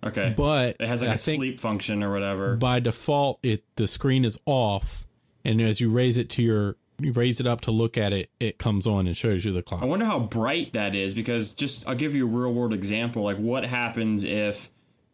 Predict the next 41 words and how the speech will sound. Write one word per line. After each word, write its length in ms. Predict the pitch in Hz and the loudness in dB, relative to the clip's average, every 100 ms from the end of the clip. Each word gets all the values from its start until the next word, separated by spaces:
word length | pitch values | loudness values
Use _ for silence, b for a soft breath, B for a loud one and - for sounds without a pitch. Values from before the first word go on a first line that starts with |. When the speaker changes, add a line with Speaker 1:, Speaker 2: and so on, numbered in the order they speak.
| _ _ | _ _
Speaker 1:
say, 340 | - 143 135 | -2 0 2
say 280 | 131 - 131 | 0 0 0
you're 240 | 135 131 | 0 0
going 240 | 113 120 120 | 0 0 2
to 40 | |
see 160 | - 117 | 0 0
Guardians 360 | 120 113 113 | 0 0 0
of 40 | 107 | 0
the 60 | |
Galaxy 420 | 101 107 107 - 104 | -2 -2 -2 -2 -2
for 160 | 104 | -4
the 80 | 98 | -2
seventh 400 | - 110 98 101 | -2 -2 -6 -6
time, 460 | 104 101 95 98 - B B B B _ | -4 -2 -2 -4 -6 B B B B _
and 200 | 104 104 | -2 0
you're 100 | 107 | 0
eating 140 | 101 | 0
some 160 | 104 98 | -2 -2
popcorn, 680 | 110 107 110 104 98 98 101 | -4 -4 -2 -2 0 -2 -2
and 80 | 98 | -2
you're 80 | 101 | 0
in 60 | |
the 40 | 101 | 2
Speaker 2:
Mm-hmm. 60 | 107 | 2
Speaker 1:
middle 140 | 110 | 2
of 60 | 104 | 0
the 60 | |
movie, 400 | 104 101 104 95 | 0 0 0 0
and 100 | 98 | 0
you 100 | 98 | -2
go 220 | 98 101 104 | 0 0 0
to, 80 | 101 | -2
down 300 | 98 104 104 | -2 -2 -2
to 60 | |
grab 260 | 98 104 98 | -2 -2 -2
the 60 | |
popcorn 500 | 98 107 104 107 104 | -4 -4 -4 -2 0
and 80 | 101 | 0
bring 180 | 107 104 | -2 -2
it 120 | 101 | 0
up 280 | 104 101 | -2 -2